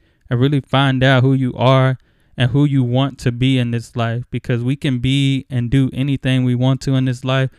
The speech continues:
but it's up to us. We make that choice. We have those decisions to make, and we can't make those decisions based off what other people say. We have to make those decisions based off our own self, okay? Another question,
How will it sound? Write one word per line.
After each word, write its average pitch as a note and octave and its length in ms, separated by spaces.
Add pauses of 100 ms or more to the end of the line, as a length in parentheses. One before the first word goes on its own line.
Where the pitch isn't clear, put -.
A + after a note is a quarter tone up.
(200)
but B2 140
it's A#2+ 140
up C#3+ 220
to - 160
us. C3 400 (360)
We C#3+ 160
make D3+ 280
that C3 180
choice. C#3+ 340
We C3 140
have B2+ 140
those B2+ 180
decisions B2+ 560
to - 100
make, B2 380 (580)
and A#2+ 420
we C3 200
can't C3+ 320
make C3+ 180
those C3 160
decisions B2+ 760
based C3 380
off B2+ 380
what B2+ 260
other C#3 220
people C3 300
say. B2+ 360
We B2+ 140
have D3 140
to C#3+ 60
make C3+ 180
those B2+ 160
decisions B2+ 480
based B2+ 260
off A#2+ 220 (480)
our B2 180
own C3+ 240
self, B2 540 (420)
okay? C3 420 (1200)
Another C#3+ 360
question, B2 640